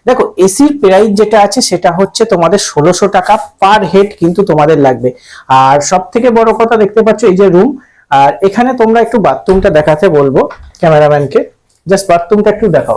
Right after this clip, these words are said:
এখানে কিন্তু গিজার আছে, শাওয়ার আছে, তার সাথে সাথে দেখতে পাচ্ছ সুন্দর কিন্তু অ্যাম্বিয়েন্স এখানে আছে বাথরুমের ক্ষেত্রে,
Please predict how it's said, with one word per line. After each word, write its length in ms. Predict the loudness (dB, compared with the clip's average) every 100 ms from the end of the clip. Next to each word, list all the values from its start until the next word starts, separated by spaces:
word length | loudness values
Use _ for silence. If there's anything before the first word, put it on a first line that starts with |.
| -4
এখানে 180 | -2 0 0
কিন্তু 160 | 0 0
গিজার 320 | 0 2 2 2 0
আছে, 160 | 0 -2 -6 _ _ _ -4
শাওয়ার 320 | -2 0 0 0
আছে, 160 | 0 -2 -4 -8 _ _
তার 100 | -4 -4
সাথে 160 | -2 -2
সাথে 140 | 0
দেখতে 160 | -2 -2 -4
পাচ্ছ 140 | -4 -6 -2
সুন্দর 340 | 0 2 2 0
কিন্তু 240 | 0 0 -2 -4 -10 _ _ -2
অ্যাম্বিয়েন্স 440 | 2 4 4 2 -2 -2
এখানে 240 | 0 2 0 -2 -6
আছে 180 | -4 -2 0
বাথরুমের 440 | 0 0 0 0 -2
ক্ষেত্রে, 300 | -8 -6